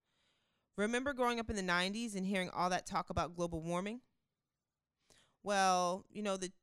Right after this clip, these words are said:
terms are often used interchangeably, but the National Oceanic and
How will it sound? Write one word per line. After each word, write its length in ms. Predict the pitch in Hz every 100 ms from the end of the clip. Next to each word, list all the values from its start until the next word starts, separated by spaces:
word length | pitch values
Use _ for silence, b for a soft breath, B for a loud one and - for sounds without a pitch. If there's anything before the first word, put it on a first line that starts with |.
| -
terms 380 | 302 330 302
are 80 | - -
often 380 | 208 247 240 220
used 260 | 214 208 -
interchangeably, 880 | 196 185 214 196 170 151 143 160 - _ _ _
but 200 | - 196
the 80 | 190
National 500 | 196 196 226 247 214
Oceanic 600 | 165 196 196 180 180 180 -
and 140 | 180